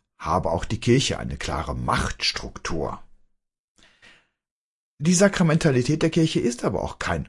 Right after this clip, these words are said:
Mittelweg. Ausgangspunkt der sakramentalen Gnade, die weitergegeben wird,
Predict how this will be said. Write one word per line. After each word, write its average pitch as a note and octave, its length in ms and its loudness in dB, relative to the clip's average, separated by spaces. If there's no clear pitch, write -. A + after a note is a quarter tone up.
Mittelweg. - 1080 -2
Ausgangspunkt F3+ 1200 0
der A2+ 100 0
sakramentalen D2+ 800 -2
Gnade, E2 500 0
die B2 200 -2
weitergegeben F#2+ 800 0
wird, A#2 280 -2